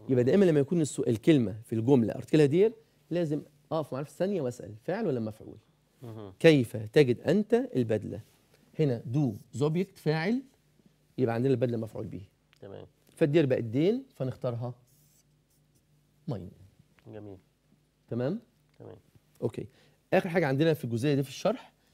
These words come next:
Speaker 1: بيفكرني يقول لي بس في حاجة سريعة كده، لو في عندك ماين في الإجابة،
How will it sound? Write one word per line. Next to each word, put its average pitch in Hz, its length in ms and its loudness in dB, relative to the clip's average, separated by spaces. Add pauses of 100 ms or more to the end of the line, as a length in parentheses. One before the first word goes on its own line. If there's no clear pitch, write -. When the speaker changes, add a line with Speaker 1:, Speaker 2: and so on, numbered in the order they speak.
(240)
Speaker 1:
بيفكرني 180 460 -2
يقول 170 180 0
لي 156 60 0
بس 170 260 -4
في 156 120 -8
حاجة 156 140 -4
سريعة 139 340 -4
كده، 165 300 -4 (520)
لو 139 120 0
في 240 120 -4
عندك 220 380 -2
ماين 127 540 -2 (280)
في 135 120 -4
الإجابة، 139 480 0